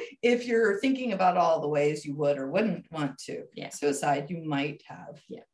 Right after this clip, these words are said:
Speaker 1: depression.
Speaker 2: Yeah. And
Speaker 1: Mm-hmm.
Speaker 2: that's okay.
Speaker 1: And that is definitely okay.
Speaker 2: We
Speaker 1: Yes.
Speaker 2: all have, well, we don't all. If you're lucky enough to not.
Speaker 1: Yeah, no, but I don't actually, in all seriousness, I don't know anybody who doesn't have a shitload of trauma and, um,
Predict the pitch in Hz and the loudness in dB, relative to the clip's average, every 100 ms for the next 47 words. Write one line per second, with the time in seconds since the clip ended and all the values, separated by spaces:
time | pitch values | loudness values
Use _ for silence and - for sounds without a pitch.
0 | _ - 302 - - 185 190 - 240 196 | _ -20 -18 -16 -16 -18 -18 -20 -20 -20
1 | _ _ _ _ _ _ _ 156 220 - | _ _ _ _ _ _ _ -6 -6 -6
2 | 190 - - _ _ 180 185 170 170 277 | -12 -18 -20 _ _ -4 -4 -4 0 4
3 | - 381 185 143 143 143 117 135 277 269 | 4 2 0 0 -2 -6 -6 0 0 2
4 | - 170 160 151 - 226 226 208 185 151 | -2 -4 -6 -12 -14 2 4 6 2 0
5 | - - 185 202 196 185 - 254 190 190 | -4 -8 -6 -4 -2 -2 4 4 4 0
6 | 165 151 127 - _ _ _ 220 226 208 | -4 -4 -4 -8 _ _ _ 2 4 4
7 | 190 180 202 196 190 190 180 170 156 160 | 4 4 4 4 4 4 4 -4 -6 -4
8 | 151 143 - _ _ 220 220 202 180 175 | -4 -4 -12 _ _ 2 6 6 4 0
9 | 151 - 147 151 160 160 151 147 151 139 | -2 -4 -4 -2 -2 -4 -4 -4 -4 -4
10 | 131 139 147 147 135 151 147 139 135 135 | -6 -8 -6 -4 -4 -4 -8 -8 -10 -16
11 | _ _ _ _ 147 - 190 196 147 131 | _ _ _ _ -16 -8 -8 -6 -8 -10
12 | - 135 127 135 - _ _ _ - 170 | -10 -12 -12 -16 -20 _ _ _ -10 -6
13 | 156 143 - 151 131 123 | -6 -8 -10 -8 -8 -8